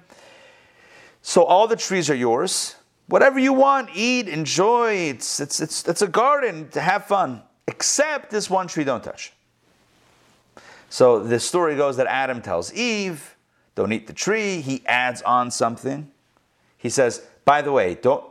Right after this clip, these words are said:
not only don't eat from it, don't even touch it." And then they, go, I guess, go their separate ways. I mean, not like, you know, really separate ways, but they're not necessarily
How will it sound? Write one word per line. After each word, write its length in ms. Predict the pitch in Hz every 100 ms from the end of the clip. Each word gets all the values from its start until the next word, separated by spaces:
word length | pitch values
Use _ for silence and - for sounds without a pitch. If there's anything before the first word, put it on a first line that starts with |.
| -
not 260 | 127 185
only 120 | 220
don't 220 | 147 135 113
eat 220 | 123 -
from 180 | 104 85
it, 220 | 71 98
don't 160 | 127
even 200 | 139 110
touch 300 | 95 87 85
it." 240 | 131 - _ _ _ _ _ _ _ _ _ _ - _ _ _ _
And 160 | 127 160
then 140 | 226
they, 300 | 240 240 240
go, 220 | 180 165 -
I 60 | 143
guess, 320 | 180 175 -
go 200 | - 147
their 140 | 156
separate 380 | 156 - - 131
ways. 600 | 104 135 226 254 226 -
I 60 | -
mean, 160 | 156
not 200 | 151 156
like, 440 | 123 107 104 - - _ _ _ _ _ _ -
you 120 | 117
know, 240 | 85 67 -
really 400 | 107 156 180 120
separate 340 | 98 98 90
ways, 340 | 82 107 131 165
but 220 | - 180
they're 340 | 240 233 233
not 440 | 220 220 220 - -
necessarily 640 | 175 170 185 170 165 156